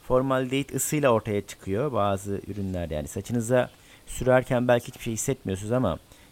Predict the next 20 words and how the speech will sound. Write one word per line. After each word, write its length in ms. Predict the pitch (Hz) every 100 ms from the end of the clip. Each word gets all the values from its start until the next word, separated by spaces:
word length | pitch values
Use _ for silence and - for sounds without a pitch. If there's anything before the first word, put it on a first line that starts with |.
| - -
prest 380 | 117 127 -
ve 180 | 90 82
düzleştiriciler 720 | 95 95 110 - 110 107 120
yapılırken 720 | 113 107 127 135 131 123 156 220 _ _ _ _ _ _ -
o 60 | 113
formaldehit 680 | 117 117 120 117 113 139 - - - - - 113
ısıyla 640 | - 139 127 120 131 - - - - -
dışarı 320 | - - 131 123
doğru 200 | 110 101
çıkıyor 420 | - - 143 131
ve 100 | 123
gözleriniz 720 | 113 113 107 113 113 110 104
yanıyor. 440 | 92 87 92 110
Yaptıranlar 720 | 110 98 - 104 101 101 95
bilirse 400 | 95 92 - 92 - -
böyle 240 | 101 95
bir 160 | 104 98
boğazınıza 640 | 98 101 101 107 101 107
yanma 320 | 107 92 87
hissi 440 | 85 82 - 82